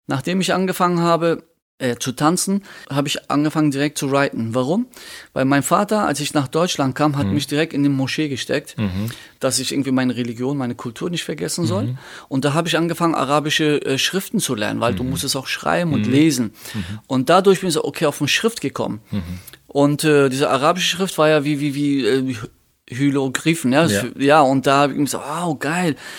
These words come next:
Speaker 1: Es hat eine Bedeutung, weil auch Abjad, jede Buchstabe hat ein Zahlengewicht. Ich so, wow, das ist ja eine neue Philosophie.
Speaker 2: Mhm.
Speaker 1: Und plötzlich kommt Writing ins Spiel.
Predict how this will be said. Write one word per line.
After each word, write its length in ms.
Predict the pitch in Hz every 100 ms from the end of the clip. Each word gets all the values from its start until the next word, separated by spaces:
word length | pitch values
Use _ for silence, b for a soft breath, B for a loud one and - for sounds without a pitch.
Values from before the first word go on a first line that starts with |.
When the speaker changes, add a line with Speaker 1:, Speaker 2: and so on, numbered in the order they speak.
| B B
Speaker 1:
Es 180 | -
hat 100 | -
eine 100 | 170
Bedeutung, 720 | 143 135 160 185 180 180 175
weil 220 | 139 135 -
auch 160 | 135 -
Abjad, 480 | 156 156 165 160 160
jede 220 | 147 139
Buchstabe 500 | 131 156 - 151 151
hat 140 | 151
ein 160 | 139 135
Zahlengewicht. 1120 | - 156 170 170 165 147 147 147 156 - -
Ich 100 | -
so, 160 | - 117
wow, 320 | 98 139 143
das 160 | 156 143
ist 140 | 143
ja 80 | 147
eine 180 | 143 143
neue 280 | 139 156 151
Philosophie. 640 | 160 156 147 147 427 370 B B
Speaker 2:
Mhm. 80 | 107 107 117 B
Speaker 1:
Und 220 | 143 139
plötzlich 500 | 180 233 - 233 196
kommt 220 | 196 175 147
Writing 360 | 165 190 208
ins 100 | 196
Spiel. 360 | - 202 196